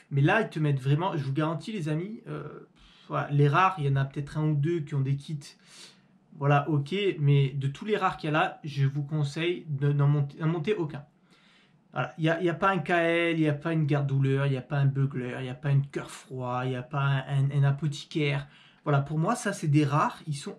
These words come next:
inutiles. À part de la food, ils ne servent absolument, ils ne servent absolument à rien. Donc, pas de nouvelle faction, ils rajoutent juste des champions de merde dans chaque faction, à part ici un ou deux, pour moi, je vous ai dit, hein.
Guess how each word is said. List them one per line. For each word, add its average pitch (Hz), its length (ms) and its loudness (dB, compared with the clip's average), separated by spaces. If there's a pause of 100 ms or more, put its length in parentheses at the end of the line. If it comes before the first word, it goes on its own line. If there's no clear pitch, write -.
inutiles. 247 640 -4
À 147 80 -4
part 220 240 -2
de 165 100 0
la 156 140 0
food, 220 420 -8 (380)
ils 156 100 0
ne 151 80 2
servent 185 380 -4
absolument, 180 800 -8
ils 156 80 -2
ne 143 80 4
servent - 240 -4
absolument 165 500 -6
à - 20 -2
rien. 156 280 0 (1400)
Donc, 143 100 0
pas 226 120 4
de 247 60 -2
nouvelle 233 140 2
faction, 208 500 -4
ils 190 120 -4
rajoutent 165 300 -2
juste 190 180 -6
des 196 100 -6
champions 170 480 -6
de 147 240 -2
merde 185 380 -2
dans 180 160 -4
chaque 180 200 -6
faction, 185 400 -6
à 165 80 0
part 170 220 2
ici 170 300 -8
un 165 160 -2
ou - 20 0
deux, 160 220 0
pour 160 140 -10
moi, 156 220 -2
je 160 60 0
vous 139 140 0
ai 143 40 2
dit, 180 180 -4
hein. 185 160 -10